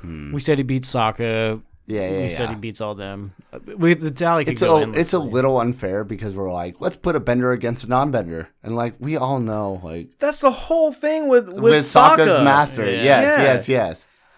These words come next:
Speaker 2: Well,
Speaker 3: I mean
Speaker 2: we, we said Ty Lee beats him, right? Didn't we?
Speaker 3: Ty Lee beats him, yeah.
Speaker 2: Yeah. So, did we tally that?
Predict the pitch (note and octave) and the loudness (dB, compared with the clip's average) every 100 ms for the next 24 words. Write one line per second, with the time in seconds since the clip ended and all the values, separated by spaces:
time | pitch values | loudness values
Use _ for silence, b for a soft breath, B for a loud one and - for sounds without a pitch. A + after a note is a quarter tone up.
0 | - E3+ E3+ F3+ F3+ G3+ G3 G3+ F3 E3+ | 0 4 6 4 -2 -4 -2 -2 -2 -2
1 | D#3+ F#3 C#3+ A2 A#2 A#2+ D3 E3+ _ _ | -2 -4 -6 -8 -8 -6 -6 -8 _ _
2 | C#3 E3+ G3 C#3 G#2 G#2+ F#2+ F2 E2+ E2 | -8 -8 -8 -6 -6 -6 -10 -14 -16 -16
3 | D#2+ F2 C#3 - - _ _ _ - A#2 | -16 -12 -10 -10 -12 _ _ _ -16 -12
4 | A2 A2 G2 _ _ _ _ _ _ _ | -12 -12 -18 _ _ _ _ _ _ _
5 | - C3+ D#3+ D#3 C3 B2+ F3 A3 C4+ | -12 -6 -4 -4 -6 -10 -10 -14 -16